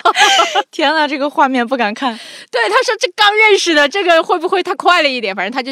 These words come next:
Speaker 1: 自己在脱口秀上那么逼逼啊。后来他才发现这位学弟是女生，就是我。我跟他是室友，是队友，所以，啊，就是不小心室友到了现在，<laughs> 太好笑了。
Speaker 2: 挺戏剧化的，
Speaker 1: 嗯。
Speaker 2: 挺有意思的。
Speaker 1: 对，他，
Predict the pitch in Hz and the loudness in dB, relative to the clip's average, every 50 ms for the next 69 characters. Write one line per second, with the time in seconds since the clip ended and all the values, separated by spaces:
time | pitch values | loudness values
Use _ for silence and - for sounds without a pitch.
0 | 240 220 - 254 202 185 151 - - 220 196 202 233 214 208 160 160 208 196 220 | -10 -12 -14 -14 -12 -14 -14 -10 -8 -8 -8 -6 -8 -8 -8 -10 -10 -10 -12 -12
1 | 190 185 196 196 185 185 - 208 208 202 175 - - - - - - - - _ | -12 -12 -12 -12 -12 -12 -12 -14 -14 -12 -12 -14 -14 -16 -20 -20 -20 -20 -20 _
2 | - - 415 381 294 233 220 247 - - 208 196 - 208 196 214 220 208 190 196 | -4 -2 0 2 0 0 0 -2 -4 -4 -4 -4 -2 -4 -4 -4 -6 -10 -10 -10
3 | 196 190 185 - - 175 175 202 196 - 196 175 139 - - 180 170 185 208 214 | -10 -10 -10 -10 -10 -12 -12 -12 -14 -14 -14 -16 -16 -16 -14 -14 -12 -10 -8 -6
4 | 214 240 220 180 147 - - 156 165 - - _ _ _ _ _ _ _ _ - | -6 -4 -6 -6 -8 -6 -6 -4 -4 -6 -8 _ _ _ _ _ _ _ _ 0
5 | 214 220 226 247 320 349 370 349 339 320 - - - 415 - 240 170 135 143 147 | 2 2 2 2 2 0 0 -2 -2 -2 -4 -4 -4 -4 -4 -4 -4 -6 -6 -6
6 | - 214 262 254 339 349 285 220 175 151 117 135 151 151 147 160 - 190 196 185 | -6 -6 -6 -6 -4 -2 -2 -2 -4 -6 -8 -10 -10 -10 -12 -12 -14 -14 -14 -14
7 | 139 180 - _ _ _ _ _ _ _ _ - 175 175 196 208 - 233 190 180 | -16 -18 -20 _ _ _ _ _ _ _ _ -10 -8 -8 -8 -8 -8 -8 -8 -10
8 | 208 - - 285 240 196 160 - 220 226 - - 302 254 175 151 180 202 190 208 | -10 -12 -12 -8 -6 -6 -6 -6 -8 -10 -8 -8 -6 -6 -6 -6 -6 -6 -6 -6
9 | - 269 240 214 208 233 190 147 185 170 - 190 160 160 _ - 180 147 156 - | -6 -8 -8 -6 -8 -8 -10 -10 -14 -16 -16 -18 -18 -18 _ -14 -14 -14 -14 -16
10 | - 147 - - _ _ _ _ _ _ _ _ - - 185 160 160 - - - | -16 -18 -18 -20 _ _ _ _ _ _ _ _ -14 -14 -12 -10 -10 -8 -8 -6
11 | 294 269 220 190 170 170 175 175 170 156 143 143 147 143 - 180 190 214 214 190 | -6 -6 -4 -4 -6 -6 -6 -8 -10 -12 -12 -12 -14 -16 -16 -16 -14 -14 -16 -14
12 | 196 196 180 185 175 160 147 151 170 - - - - - 196 _ _ _ _ _ | -14 -14 -14 -14 -14 -16 -16 -18 -18 -18 -20 -20 -20 -20 -20 _ _ _ _ _
13 | _ _ _ _ _ _ - 226 202 196 196 - - 330 370 | _ _ _ _ _ _ -6 -4 -4 -4 -6 -6 -4 -4 -4